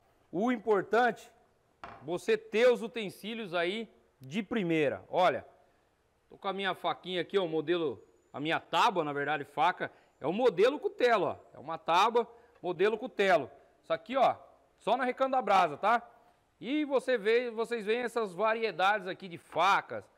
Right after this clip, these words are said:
temperos, isso tudo você encontra no site da Recanto da Brasa.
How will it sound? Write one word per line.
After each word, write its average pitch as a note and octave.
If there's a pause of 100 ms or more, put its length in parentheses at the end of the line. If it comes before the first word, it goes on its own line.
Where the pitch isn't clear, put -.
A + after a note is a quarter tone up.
(340)
temperos, E3
isso C#4
tudo D4+
você -
encontra C#4
no E4+
site C4
da C4
Recanto C4
da C4+
Brasa. D3+